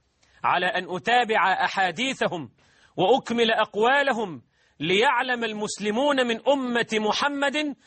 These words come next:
صلى الله عليه وسلم من هو نبيهم في عيون غير المسلمين، حتى يسأل كل واحد منا نفسه:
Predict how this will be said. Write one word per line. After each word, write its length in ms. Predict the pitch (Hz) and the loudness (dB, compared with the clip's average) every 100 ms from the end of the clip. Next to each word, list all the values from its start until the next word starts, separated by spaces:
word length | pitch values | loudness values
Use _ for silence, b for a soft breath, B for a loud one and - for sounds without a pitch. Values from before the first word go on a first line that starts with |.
| b | b
صلى 300 | - 208 196 | -4 -2 0
الله 440 | 202 233 254 214 196 | 2 4 4 2 0
عليه 360 | 208 247 214 | 0 0 -2
وسلم 580 | 220 202 262 285 294 285 b b b | -2 0 0 0 -2 -2 b b b
من 320 | 165 220 254 233 | -2 0 0 0
هو 280 | 269 330 285 | 2 4 2
نبيهم 720 | 240 208 320 302 294 302 302 254 b b | 2 0 0 2 2 2 0 -10 b b
في 140 | - | -2
عيون 680 | 254 254 233 269 294 339 302 | 2 4 4 4 4 4 2
غير 420 | 285 240 359 330 | 2 2 2 2
المسلمين، 880 | 277 247 240 - 214 226 277 202 120 _ _ b b b | -2 -2 -4 -4 -4 -2 -2 -4 -10 _ _ b b b
حتى 340 | - 185 - | -4 -2 0
يسأل 600 | 180 226 - 208 202 185 - b b | 0 0 -2 -2 0 -2 -4 b b
كل 320 | 320 339 294 | 0 2 4
واحد 460 | 269 269 247 240 208 | 4 4 2 0 -4
منا 640 | 208 180 202 226 208 196 | -8 -6 -4 -4 -2 -2
نفسه: 520 | 185 220 - - 190 | -2 -4 -4 -6 -6